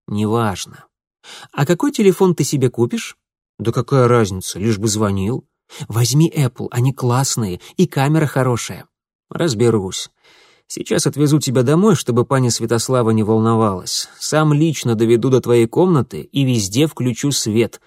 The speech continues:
пообещал Матвей. «А завтра созвонимся. Заеду тогда и перепишу номера».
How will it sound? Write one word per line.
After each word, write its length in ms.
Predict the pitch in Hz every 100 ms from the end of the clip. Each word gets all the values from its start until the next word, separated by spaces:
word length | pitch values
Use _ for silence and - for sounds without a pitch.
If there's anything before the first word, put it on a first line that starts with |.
| _ _
пообещал 540 | 110 95 101 - 110
Матвей. 540 | 104 101 - 101 - - _ _ -
«А 140 | 202
завтра 340 | 220 262 - 117
созвонимся. 800 | 113 104 113 117 107 - - - _ _
Заеду 440 | - 113 208 254 214
тогда 520 | 190 170 180 170 139 -
и 160 | 269
перепишу 500 | 226 131 120 117 165
номера». 500 | 143 113 107 98 85